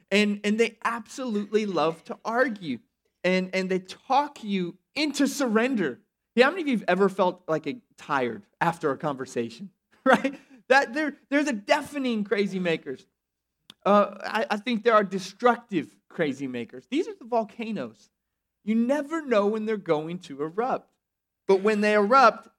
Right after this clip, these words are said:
everybody knows it. They blow up, they explode, and leave scorching hot lava in their trail.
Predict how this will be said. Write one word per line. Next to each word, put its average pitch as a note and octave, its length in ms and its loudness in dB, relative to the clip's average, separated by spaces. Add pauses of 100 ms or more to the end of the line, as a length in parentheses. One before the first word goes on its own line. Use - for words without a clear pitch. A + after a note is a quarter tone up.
everybody G3+ 680 -2
knows A#3+ 320 -2
it. B2+ 120 -6 (1600)
They G#3 80 4
blow A#3+ 320 6
up, B3+ 200 4
they F#3+ 100 4
explode, A#3+ 600 4
and F#3 300 -8
leave G#3+ 280 -2
scorching A#3 440 -2
hot G#3+ 220 2
lava A3 340 4
in G#3 160 -2
their F#3+ 140 0
trail. A#3 480 0